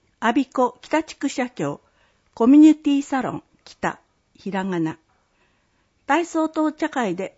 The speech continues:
コミュニケーション。日時、毎月第二水曜日、午後一時三十分から三時三十分。毎月第四月曜日、午前十時から十二時。参加費、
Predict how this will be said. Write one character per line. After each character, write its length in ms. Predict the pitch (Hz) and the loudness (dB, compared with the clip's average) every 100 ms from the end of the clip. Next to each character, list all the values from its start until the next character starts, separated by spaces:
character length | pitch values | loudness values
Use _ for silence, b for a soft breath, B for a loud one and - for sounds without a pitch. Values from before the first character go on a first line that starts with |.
| _ | _
コ 120 | 208 | -2
ミ 100 | 262 | 4
ュ 40 | 277 | 4
ニ 120 | 269 | 4
ケ 160 | - 208 | -2 -6
ー 80 | |
シ 160 | 151 - | -6 -12
ョ 40 | |
ン。 100 | - _ _ _ _ _ _ _ _ - | -16 _ _ _ _ _ _ _ _ 2
日 300 | 269 285 220 | 2 2 -6
時、 220 | 170 170 _ - | -8 -12 _ -4
毎 280 | 247 294 | 0 0
月 260 | 302 - 269 | -2 -8 -2
第 240 | 269 285 | 0 4
二 120 | 302 302 | 4 2
水 300 | - 269 262 | 0 -2 0
曜 240 | 226 170 | -2 -2
日、 160 | 156 - _ 214 | -6 -10 _ -2
午 140 | 302 | 0
後 120 | 262 | 0
一 240 | 208 - 277 | -2 -2 -4
時 120 | 226 | -4
三 240 | 262 262 | -4 -4
十 120 | 254 254 | -4 -8
分 300 | - 160 151 | -4 -4 -4
か 100 | 151 | -6
ら 120 | 156 | -6
三 280 | 294 277 165 | -2 -2 -2
時 80 | |
三 300 | - 185 180 | -8 -8 -6
十 120 | 165 160 | -6 -10
分。 320 | _ 123 - _ _ _ _ _ _ - | _ -14 -14 _ _ _ _ _ _ -4
毎 220 | 233 285 | 0 0
月 280 | - - 247 | -2 -8 -2
第 260 | 254 294 | 0 2
四 240 | 294 294 277 | 2 4 2
月 280 | 269 - 254 | 0 -4 -4
曜 240 | 226 160 | -2 -2
日、 200 | 160 156 _ _ _ - | -6 -12 _ _ _ -10
午 140 | 277 311 | -2 0
前 220 | 262 202 | 0 -2
十 240 | 202 285 233 | 0 -2 -2
時 100 | 165 | -6
か 140 | 151 | -8
ら 160 | 151 143 | -8 -10
十 240 | 202 202 | -8 -6
二 220 | 190 175 | -4 -4
時。 180 | 156 135 _ _ _ _ _ _ | -6 -16 _ _ _ _ _ _
参 300 | - 277 285 | -6 -2 -2
加 120 | 285 254 | -2 -8
費、 280 | - 156 | -8 -10